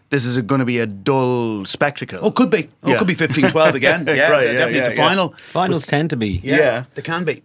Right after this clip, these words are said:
Speaker 2: Could well happen that way. They've both got excellent defences as well as good attacks. They've both
Speaker 3: Like
Speaker 2: got excellent
Speaker 3: Yashvili
Speaker 2: defences.
Speaker 3: against Raj, remember that
Speaker 2: Yeah.
Speaker 3: final?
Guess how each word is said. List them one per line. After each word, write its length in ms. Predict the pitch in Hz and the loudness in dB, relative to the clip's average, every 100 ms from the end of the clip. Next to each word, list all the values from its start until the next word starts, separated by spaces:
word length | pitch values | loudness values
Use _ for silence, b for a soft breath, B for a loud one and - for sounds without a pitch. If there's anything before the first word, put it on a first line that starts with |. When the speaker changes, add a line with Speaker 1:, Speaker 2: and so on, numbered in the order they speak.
| - | -18
Speaker 2:
Could 120 | 131 | -10
well 140 | 139 | -6
happen 300 | 135 156 107 92 | -4 -4 -6 -10
that 160 | 113 | -10
way. 200 | 107 98 - | -8 -8 -4
They've 120 | 156 | 0
both 140 | 202 - | 0 0
got 120 | 143 | -2
excellent 340 | 165 - 135 | -2 -2 -4
defences 500 | 127 135 147 151 131 | -2 -2 -2 -4 -6
as 100 | 123 | -6
well 160 | 113 127 | -2 -2
as 80 | 117 | -2
good 140 | 123 | -4
attacks. 360 | 110 139 127 98 | -2 -2 -2 -4
They've 80 | 117 | -6
both 140 | 120 | -2
Speaker 3:
Like 80 | 127 | 0
Speaker 2:
got 80 | 127 | 0
excellent 260 | - 120 | 0 0
Speaker 3:
Yashvili 20 | 123 | 0
Speaker 2:
defences. 180 | 123 | 2
Speaker 3:
against 340 | 117 117 110 - | 0 0 -2 -2
Raj, 440 | 110 117 117 101 | 0 2 0 -2
remember 220 | 117 113 | -6 -4
that 120 | 117 120 | -2 -2
Speaker 2:
Yeah. 100 | 147 | -2
Speaker 3:
final? 400 | 117 117 117 | 0 0 -2